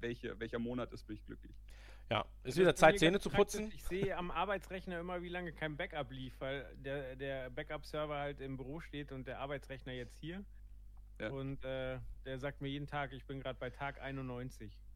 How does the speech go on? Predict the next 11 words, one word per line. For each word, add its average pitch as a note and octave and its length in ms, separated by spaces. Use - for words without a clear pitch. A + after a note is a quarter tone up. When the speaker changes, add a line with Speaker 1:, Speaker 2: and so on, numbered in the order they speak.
Speaker 2:
<laughs> - 1200
Ist F3+ 120
also, F3+ 220
Tag C3+ 320
einundneunzig. A#2 1040
Bart A2 420
siebzehn G#2+ 540
Komma G2 260
vier F#2+ 300
Zentimeter. - 840
Laune G#2 640